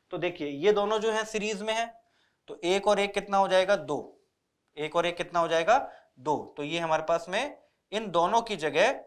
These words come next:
हम इसका एक सर्किट बना लेते हैं, चलो अलग से बनाते हैं हम एक सर्किट, एक सर्किट अलग से बना लेते हैं। इन दोनों को जब हमने सॉल्व किया बच्चों तो ये सीरीज में है, तो इसकी जगह आ गया दो ओम। तो अब हमारे पास में क्या कंडीशन बन गई, एक तो दो ओम ये वाला है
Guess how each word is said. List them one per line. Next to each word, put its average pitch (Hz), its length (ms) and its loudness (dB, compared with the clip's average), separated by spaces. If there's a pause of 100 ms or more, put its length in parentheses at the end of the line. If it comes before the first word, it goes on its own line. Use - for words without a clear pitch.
(120)
हम 170 180 -4
इसका 185 220 -2
एक 180 120 0
सर्किट 175 340 -4
बना 151 180 2
लेते 147 240 -4
हैं, 214 60 -6
चलो 170 160 -2
अलग 151 160 0
से - 120 -10
बनाते 147 320 -6
हैं 147 60 -6
हम 151 60 -8
एक 151 80 -14
सर्किट, 160 380 -12 (2500)
एक 151 120 -10
सर्किट 180 320 2
अलग 175 200 6
से 196 100 -2
बना 160 180 4
लेते 160 240 0
हैं। 220 100 0
इन 196 100 -6
दोनों 180 260 2
को 196 120 -2
जब 180 160 0
हमने 185 200 -2
सॉल्व 170 280 2
किया 185 200 0
बच्चों 175 260 -4
तो 214 120 -10
ये 185 100 -6
सीरीज 165 320 -8
में 180 80 -8
है, 196 80 0
तो 196 100 -8
इसकी 180 200 -10
जगह 165 220 0
आ - 40 6
गया 202 140 -2
दो 160 280 0
ओम। 117 140 -8 (520)
तो 160 40 2
अब 160 80 0
हमारे 175 240 6
पास 185 260 4
में 190 80 -8
क्या 190 160 6
कंडीशन 185 400 -4
बन 185 140 -4
गई, 240 200 -4 (640)
एक 165 240 -2
तो 185 100 2
दो 165 220 -2
ओम 180 160 0
ये 156 160 0
वाला 160 280 8
है 220 160 4